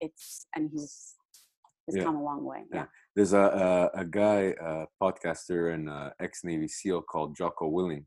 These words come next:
Speaker 1: Mm-hmm.
Speaker 2: You should, he had, he writes kids books, um, called, um, The Way of the Warrior Kid. Look into them for your, your son,
Speaker 1: Okay.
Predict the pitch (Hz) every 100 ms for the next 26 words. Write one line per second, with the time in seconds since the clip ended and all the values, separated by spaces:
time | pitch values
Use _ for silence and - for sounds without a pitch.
0 | - 160 196 240 - _ - - - 87
1 | 78 - 90 87 98 - 90 92 - -
2 | - 104 82 76 78 - - - _ _
3 | _ _ - 73 69 69 69 69 69 67
4 | 67 67 67 _ - 85 78 73 71 76
5 | 73 73 71 71 71 _ _ - 78 85
6 | 92 87 78 78 87 87 80 71 - 107
7 | 147 - _ - _ _ _ _ _ -
8 | 95 104 113 95 87 80 - 80 80 -
9 | 80 76 - 101 -